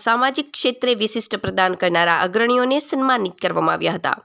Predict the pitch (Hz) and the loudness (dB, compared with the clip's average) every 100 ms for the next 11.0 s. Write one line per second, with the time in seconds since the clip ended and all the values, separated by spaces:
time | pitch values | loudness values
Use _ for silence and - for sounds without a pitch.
0 | _ _ _ _ _ _ _ _ - 320 | _ _ _ _ _ _ _ _ 0 2
1 | 339 339 349 349 320 339 330 262 - 240 | 2 0 2 2 2 0 0 0 0 0
2 | 247 247 247 220 208 202 214 208 208 202 | 0 -2 0 0 0 -2 -4 -4 -4 0
3 | 185 190 185 175 170 170 180 - 262 269 | 0 0 0 0 2 0 0 -4 -4 -2
4 | 277 - 285 175 - 165 220 240 285 175 | -2 -2 0 0 -2 -4 -4 -2 0 2
5 | 165 160 160 165 110 - _ - - - | 2 0 -2 -4 -6 -12 _ -4 -2 0
6 | 175 156 165 156 180 440 - - - - | 0 0 -2 0 0 0 -4 -20 -20 -16
7 | - 294 349 330 - 302 - 320 254 202 | 0 0 0 -2 0 0 0 0 0 0
8 | 208 180 180 160 160 170 160 330 - - | -2 -2 0 0 0 0 0 -4 -8 -4
9 | 262 269 262 190 190 180 180 175 175 170 | 0 0 0 -2 0 0 0 0 0 0
10 | 202 190 190 180 190 240 - 202 226 | 0 0 -2 -4 -2 -4 -2 -2 0